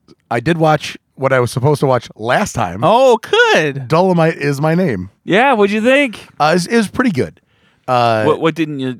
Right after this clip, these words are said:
Speaker 3: what didn't you like about it?
Speaker 1: I mean, the, it's obviously based on a true story. Um, what I loved about it w-, was the cast. I, I thought that everybody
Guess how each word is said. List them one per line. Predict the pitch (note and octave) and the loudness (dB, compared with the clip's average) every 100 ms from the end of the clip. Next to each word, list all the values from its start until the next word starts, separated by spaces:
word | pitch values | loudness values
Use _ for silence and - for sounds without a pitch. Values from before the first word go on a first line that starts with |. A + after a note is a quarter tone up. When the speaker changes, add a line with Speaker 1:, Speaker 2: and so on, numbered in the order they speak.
| - | -6
Speaker 3:
what | D3 D3+ | -6 -4
didn't | D#3 C3 | -4 -4
you | G2+ | -6
like | G2+ C2+ G1+ - _ | -8 -10 -14 -20 _
about | G#2+ D#2 B1+ | -10 -8 -10
it? | - - _ | -14 -20 _
Speaker 1:
I | C#3 | -4
mean, | D#3 D#3+ _ | -2 -4 _
the, | D3 C3 C#3+ C#3 C3 _ _ _ _ _ _ _ | -14 -4 -2 -2 -4 _ _ _ _ _ _ _
it's | C3+ - | -12 -6
obviously | C3+ D#3 E3 - D3 C#3+ B2+ | -2 0 0 -2 -2 -4 -8
based | B2 A#2+ | -8 -4
on | B2 | -4
a | |
true | A2+ A#2 | -4 -8
story. | - F2 E2 F2 _ _ _ _ _ | -8 -10 -10 -18 _ _ _ _ _
Um, | A2+ G#2 F#2+ F#2+ _ _ | -4 -2 -4 -10 _ _
what | - B2 | -8 -4
I | A2+ | -4
loved | A2+ D3+ G#3 C3+ | 0 0 0 -2
about | A2+ F#2+ | -6 -6
it | F#2 - _ _ _ | -10 -14 _ _ _
w-, | G2+ - | -20 -20
was | A#2 A#2 G2 | -8 -6 -6
the | G2 | -8
cast. | - C2+ - - _ - | -12 -14 -16 -20 _ -10
I, | G2+ - | -8 -8
I | |
thought | G#2+ A#2+ | -4 -4
that | G2+ G2 - _ _ _ _ - | -4 -8 -12 _ _ _ _ -2
everybody | E3 C#3+ A#2+ G#2 G2 | 0 0 -4 -4 -6